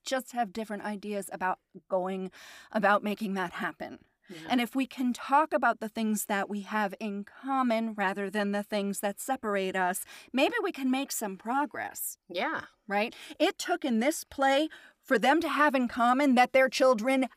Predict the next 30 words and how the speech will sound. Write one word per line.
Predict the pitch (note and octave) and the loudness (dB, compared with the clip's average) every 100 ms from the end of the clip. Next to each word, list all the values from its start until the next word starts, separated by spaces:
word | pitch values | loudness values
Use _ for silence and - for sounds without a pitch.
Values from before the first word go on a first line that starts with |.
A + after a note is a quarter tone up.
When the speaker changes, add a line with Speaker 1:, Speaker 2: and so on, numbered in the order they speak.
| - | 6
Speaker 1:
are | B3+ B3+ | 8 8
Speaker 2:
Are | A#3+ | 4
Speaker 1:
dead. | - B3+ C4 A#3 F#3 D#3+ F3+ | 4 6 8 6 4 2 -6
Speaker 2:
dead. | - _ _ - | -12 _ _ -16
Ugh, | - G5+ A#5 F#3 F3 - | -8 -6 -4 -2 -2 -4
Speaker 1:
<laughs> | _ | _
That's | D4 F4+ G#4+ - | 6 8 6 2
Speaker 2:
that's | |
Speaker 1:
what | - D#4+ | 4 4
it | D#4 | 4
took | - E4 | 0 0
for | - A#3 | 0 0
them | B3+ | 0
to | A#3+ | 0
have | A#3+ A#3+ A3+ | 0 2 2
something | C#4 C4 D4 C4+ | -2 0 0 2
enough | A#3+ B3+ | 2 0
in | G#3+ G#3+ | 0 -6
common | - C4+ C4+ A#3+ G#3 - - | -6 -4 -2 -2 -4 -10 -12
to | C4 | -6
stop | - C4 A#3+ - | 0 4 2 2
the | G#3+ | -6
feud. | - F#3 D#3+ - _ _ _ | -4 -6 -6 -12 _ _ _
We | A3 C#4+ | 0 2
Speaker 2:
Yeah. | |
Speaker 1:
don't | D#4+ D#4 C4 | 2 0 -2
need | C#4 B3+ | -6 -4
to | C4 | -6
do | B3 C4 | -6 -6
that. | A#3 - D3 - | -6 -8 -12 -16